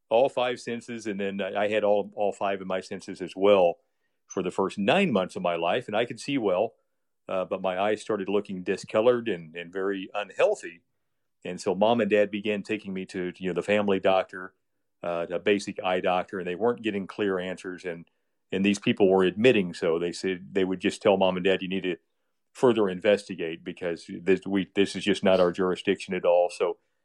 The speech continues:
they finally got me to the I U Med Center in Indianapolis, Riley Hospital.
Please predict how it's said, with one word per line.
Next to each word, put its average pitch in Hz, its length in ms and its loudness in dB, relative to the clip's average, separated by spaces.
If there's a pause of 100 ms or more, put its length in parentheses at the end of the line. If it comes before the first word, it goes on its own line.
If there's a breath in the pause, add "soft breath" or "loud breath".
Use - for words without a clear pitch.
(260)
they 104 120 4
finally 113 380 -2
got 101 200 -2
me 98 140 -8
to - 100 -18
the 95 200 -8
I 101 140 0
U 104 180 -4
Med 101 220 -2
Center 101 260 -4
in 92 60 -10
Indianapolis, 101 840 -2 (180)
Riley 95 360 -2
Hospital. 90 640 -4